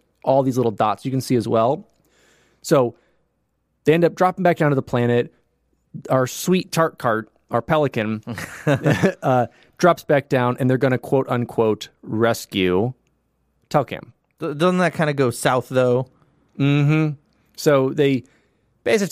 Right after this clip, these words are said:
Speaker 1: take out some of his forces, and they, quote unquote, rescue him and take him,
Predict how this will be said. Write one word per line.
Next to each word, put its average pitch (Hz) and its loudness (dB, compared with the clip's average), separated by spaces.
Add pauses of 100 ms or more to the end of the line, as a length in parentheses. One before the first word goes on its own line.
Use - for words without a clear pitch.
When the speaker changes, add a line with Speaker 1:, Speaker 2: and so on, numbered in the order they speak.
Speaker 1:
take 170 2
out 160 0
some 151 2
of 139 2
his 117 -4
forces, 131 2
and 120 -2
they, 113 2
quote 247 4
unquote, 143 2
rescue 156 2
him 139 2
and 110 0
take 117 -2
him, 107 -2